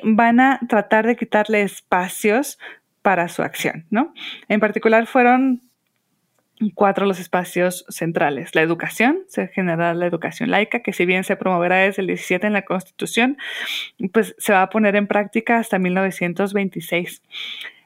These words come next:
Este, se le quitarán poderes espaciales,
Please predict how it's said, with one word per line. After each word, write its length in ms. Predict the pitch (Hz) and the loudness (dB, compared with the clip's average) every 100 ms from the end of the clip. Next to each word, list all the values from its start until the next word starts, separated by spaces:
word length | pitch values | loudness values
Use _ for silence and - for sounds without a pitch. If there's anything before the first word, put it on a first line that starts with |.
| - | -2
Este, 680 | 196 185 - - _ 202 | 0 0 -4 -16 _ 0
se 160 | 202 214 | 2 2
le 140 | 190 | 0
quitarán 720 | 190 208 202 202 208 220 226 220 | 0 0 2 4 4 4 2 2
poderes 720 | 208 196 190 196 202 - - _ _ _ _ _ _ - | 0 2 4 2 0 -4 -16 _ _ _ _ _ _ -8
espaciales, 840 | 220 - 160 - 233 262 294 339 | -8 -2 -2 4 4 6 2 0